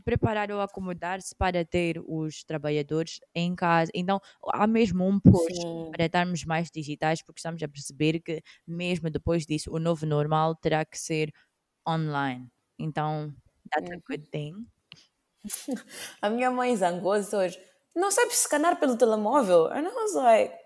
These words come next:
Speaker 2: "Wait, what?"
Speaker 1: Oh, eu sei escanear
Speaker 2: <laughs>
Speaker 1: pela aplicação, vou-te mandar, come on.
Speaker 2: Yeah, mas, tipo, a cena é que eu fiquei espantada, like,
Speaker 1: <laughs>
Speaker 2: Bro. Anyways,
Speaker 1: Ok.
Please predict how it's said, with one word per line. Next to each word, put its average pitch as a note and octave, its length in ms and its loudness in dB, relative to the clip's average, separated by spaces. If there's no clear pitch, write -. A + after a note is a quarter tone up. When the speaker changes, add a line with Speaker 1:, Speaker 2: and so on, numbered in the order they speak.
Speaker 2:
"Wait, G3+ 260 -4
what?" - 280 -2
Speaker 1:
Oh, C#4 180 -2
eu D4+ 140 -6
sei C#4+ 140 -10
escanear B3+ 320 -6
Speaker 2:
<laughs> A#3+ 260 2
Speaker 1:
pela B3 200 8
aplicação, A3+ 680 -6
vou-te A3 200 -10
mandar, G#3 480 -4
come G#3+ 180 -8
on. F3+ 100 -8
Speaker 2:
Yeah, E4 760 0
mas, C4+ 280 0
tipo, D4 420 0
a C#4 140 2
cena D#4+ 300 -2
é E4 60 -4
que E4 80 -4
eu D#4+ 80 0
fiquei D#4+ 240 0
espantada, C4 1040 4
like, F#3+ 400 0
Speaker 1:
<laughs> C#4+ 640 -12
Speaker 2:
Bro. F3 380 10
Anyways, C#4 960 12
Speaker 1:
Ok. A3 380 -8